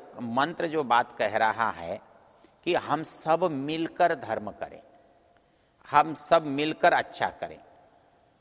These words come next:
हम सब मिलकर एक सा करें, क्योंकि एक सा करना, एक जैसा करना, एक जगह होकर करना, मिलकर करना केवल धर्म में संभव है।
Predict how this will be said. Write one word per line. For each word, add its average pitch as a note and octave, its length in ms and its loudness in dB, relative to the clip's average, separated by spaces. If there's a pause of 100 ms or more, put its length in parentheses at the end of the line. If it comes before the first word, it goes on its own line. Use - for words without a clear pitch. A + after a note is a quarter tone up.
हम D3+ 160 0
सब D#3+ 220 0
मिलकर D3+ 500 0
एक D3 340 0
सा B2+ 200 2
करें, F2+ 360 -6 (360)
क्योंकि C#3+ 400 -6
एक C#3 280 -4
सा E3+ 240 0
करना, A#2+ 460 0
एक C3+ 240 -2
जैसा C3 440 0
करना, A#2 440 -2
एक B2 320 -4
जगह B2+ 260 0
होकर A#2 340 -2
करना, A2+ 420 -2
मिलकर C3 560 -2
करना G#2 440 -2 (600)
केवल E3 300 2
धर्म B2 400 -2
में B2 120 -6
संभव F#2+ 480 -8
है। - 200 -18